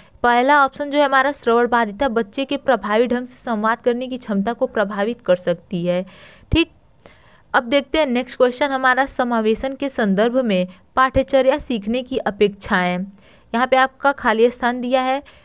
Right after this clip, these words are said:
में समान है जबकि में भिन्न है, वे भिन्न है। आपको बताना है कि यहाँ पे खाली स्थान पर क्या, इनमें से क्या होगा, संवर्धन या गतिवर्धन, संशोधन या समायोजन, गतिवर्धन संवर्धन या समायोजन संशोधन।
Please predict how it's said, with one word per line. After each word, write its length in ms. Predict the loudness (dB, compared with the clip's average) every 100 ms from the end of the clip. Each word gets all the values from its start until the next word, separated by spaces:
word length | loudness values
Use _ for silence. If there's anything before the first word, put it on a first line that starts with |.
| -6
में 180 | -4 -4
समान 500 | -4 -2 0 0 0
है 100 | 0
जबकि 540 | 0 -2 -4 -6 -4 -6 -12 _ _ _ _ _ _ _ -6
में 260 | -4 -4 -6 _ -8
भिन्न 300 | -4 0 2
है, 320 | 2 0 -2
वे 180 | -2 -2
भिन्न 300 | -2 -2 -2
है। 220 | -4 -6 -10 -14 -4
आपको 220 | -4 0
बताना 340 | 2 2 2 0
है 60 |
कि 120 | -2 -2
यहाँ 200 | 0 -2
पे 80 | -6
खाली 460 | -2 -2 2 0
स्थान 300 | -2 -6 -6
पर 180 | -2 -4 -2
क्या, 140 | 0 0
इनमें 260 | 0 -4
से 140 | -4 -6
क्या 200 | 0 2
होगा, 220 | 2 0
संवर्धन 640 | -2 -4 0 -2 -2 -4
या 160 | -2 -4
गतिवर्धन, 720 | -2 -4 -2 -2 0 0 -2 -6 -16 -20
संशोधन 600 | -8 -6 -2 2 2 2
या 160 | -2 -2
समायोजन, 800 | 0 0 2 4 4 4 2 0 -4 -16 _ -2
गतिवर्धन 580 | -2 2 0 0 -4 -2
संवर्धन 600 | -2 0 0 0 -2 -4
या 100 | -6
समायोजन 640 | -4 -2 0 2 0 -2
संशोधन। 720 | -6 -4 -4 -2 -4 -2 -4